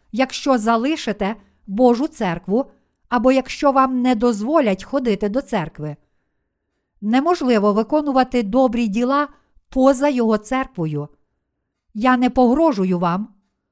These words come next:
Знаю, що я сам не зміг би виконувати добрих діл, перебуваючи далеко від церкви. Як я можу виконувати добрі діла, перебуваючи далеко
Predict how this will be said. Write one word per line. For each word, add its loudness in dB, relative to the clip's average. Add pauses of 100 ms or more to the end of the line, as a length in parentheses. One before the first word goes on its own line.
(280)
Знаю, -2
що -6
я 0
сам -2
не -2
зміг -2
би 0 (400)
виконувати 0
добрих 0
діл, -2 (500)
перебуваючи 0
далеко -2
від -6
церкви. -8 (1120)
Як 0
я 0
можу -2
виконувати -2
добрі -2
діла, -2 (500)
перебуваючи 0
далеко 0